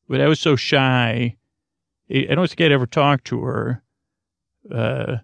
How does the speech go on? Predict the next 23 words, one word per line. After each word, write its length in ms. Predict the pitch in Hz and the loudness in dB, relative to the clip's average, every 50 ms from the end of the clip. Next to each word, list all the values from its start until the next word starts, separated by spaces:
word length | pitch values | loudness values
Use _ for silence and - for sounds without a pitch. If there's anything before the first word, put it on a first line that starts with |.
| _ _ _ | _ _ _
like, 160 | - 127 117 - | -6 -6 -6 -4
clear-headed, 760 | - - 165 160 147 139 120 139 139 127 120 113 107 123 | -4 0 2 4 4 4 6 4 4 4 2 2 -2 -2
maybe, 320 | 117 120 131 139 135 135 127 | 0 2 2 2 2 2 0
like, 480 | 120 120 - 127 131 123 120 117 - | 0 -2 -2 0 2 2 2 2 0
uh, 160 | 127 120 113 113 | 0 0 0 0
but 140 | 120 120 | 0 2
I 60 | 120 123 | 2 2
would 100 | 120 - | 2 2
try 200 | - 139 131 127 | 2 2 2 2
to, 60 | 117 | 2
like, 240 | 117 127 127 117 - | 2 0 0 2 2
I, 120 | 123 123 | 0 0
like, 320 | 120 123 123 131 131 113 - | 0 2 2 2 2 2 0
you 100 | 131 123 | -2 -2
just, 260 | 120 143 131 - - | -2 -4 -4 -2 -2
like, 200 | 147 131 - 139 | -2 0 2 2
I 40 | 131 | 0
was 140 | 127 120 143 | 2 2 2
always, 260 | 135 135 131 113 - | 2 2 2 0 0
I've 200 | 127 135 123 147 | -2 -2 0 2
always 180 | 151 147 123 | 2 2 2
been 160 | 131 131 117 110 | 2 0 -2 -2
shy. 640 | - - 139 123 127 117 117 - 117 120 120 110 | 0 0 2 2 2 2 0 -2 -4 -6 -8 -8